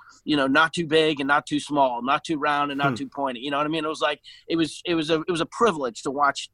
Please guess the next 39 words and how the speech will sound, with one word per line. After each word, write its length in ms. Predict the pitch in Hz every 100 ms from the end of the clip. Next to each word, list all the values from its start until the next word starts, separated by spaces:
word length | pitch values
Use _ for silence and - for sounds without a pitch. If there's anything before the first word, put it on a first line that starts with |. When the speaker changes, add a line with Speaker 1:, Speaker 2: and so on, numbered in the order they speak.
| _ _ _
Speaker 1:
that, 260 | 143 143 131 _ _ 156
that 180 | 139 135
moment. 320 | 147 139 135
And, 120 | 135 143
and 220 | 147 143 147 143
so 160 | - 165
we 160 | 180 180
all 280 | 202 180
get 240 | 147 151 -
that 220 | 131 123 - _ _ _ _ _ _ -
feeling 460 | - 190 151 127
from, 360 | 113 143 127 123
from 240 | - 139 127
him 220 | 123 120
when 120 | 131
he, 160 | 143 135 -
when 180 | 147 190
he 60 |
says 260 | - 285 185
anything. 520 | 202 208 - 104 - _ - -
I 60 | 165
mean, 100 | 180
he 100 | 247
probably 280 | 262 226 185
gave 220 | 190 185
me 120 | 170
the 100 | 151
best 580 | 127 175 208 - - - _ _ _ -
parenting 580 | 196 233 208 156 143 135
advice 400 | 120 127 127 147
of, 120 | 135 147
I 180 | 147
ever 160 | 165 160
got 180 | 160 147
from 140 | 147
anybody. 480 | 165 202 135 110 _ _ _ _ _
We 200 | 143 170
were 160 | 165 -
at, 120 | 151